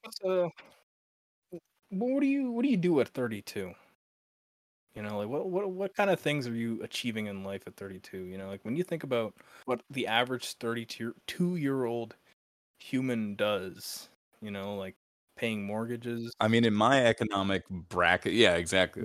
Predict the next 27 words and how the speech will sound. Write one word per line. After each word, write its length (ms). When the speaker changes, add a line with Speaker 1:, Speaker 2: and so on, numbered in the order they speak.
Speaker 1:
Yeah. 260
Speaker 2:
I, 80
I'm 120
not 260
gonna 200
have 180
a 60
house 340
Speaker 1:
Renting. 80
Speaker 2:
probably 480
here 160
in 100
San 200
Francisco. 680
Speaker 1:
Well, 140
I 40
mean, 40
Speaker 2:
Yeah, 120
I'm 80
Speaker 1:
this 80
is 20
Speaker 2:
paying 260
my 220
Speaker 1:
twenty 20
twelve, 20
so 60
Speaker 2:
apartment. 460